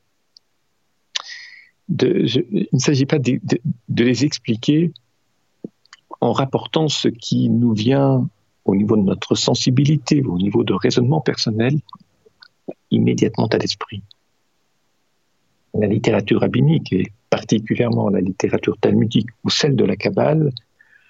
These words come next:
sont infiniment plus complexes. C'est, c'est les, leurs ex-, leurs explications et leurs interprétations sont infiniment plus complexes. Et ce n'est pas toujours ce qui nous vient immédiatement à l'esprit qui est retenu par la tradition rabbinique. Elle raisonne sur des principes,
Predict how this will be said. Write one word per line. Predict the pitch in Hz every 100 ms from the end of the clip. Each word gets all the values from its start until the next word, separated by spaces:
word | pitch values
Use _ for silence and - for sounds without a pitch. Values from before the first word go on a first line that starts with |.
| _ _ _ _
sont | - 101 135
infiniment | 127 135 151 151
plus | -
complexes. | 110 - 131 - -
C'est, | - 113
c'est | 107 - - -
les, | - 98 98 123
leurs | 113 92 -
ex-, | 110 113 -
leurs | - 95 82
explications | - - - - 160 - 120
et |
leurs | 95 -
interprétations | 117 110 104 107 165
sont | - 110
infiniment | 110 - 123 120 151
plus | - -
complexes. | - 110 110 101 92 - - - _ _ - - - -
Et | -
ce | -
n'est | 110
pas | 143
toujours | - 139 131
ce |
qui | -
nous | 117 101
vient | 107 104
immédiatement | 113 117 131 123 113
à | 110
l'esprit | 92 87 - 135 175 - _ _ - _
qui | - 120
est |
retenu | 113 117 165
par | 151 95
la | 92
tradition | - 95 95 117
rabbinique. | 101 95 95 95 - - - _ _ -
Elle | 92
raisonne | 90 113 135
sur | -
des | -
principes, | - 131 127 - - -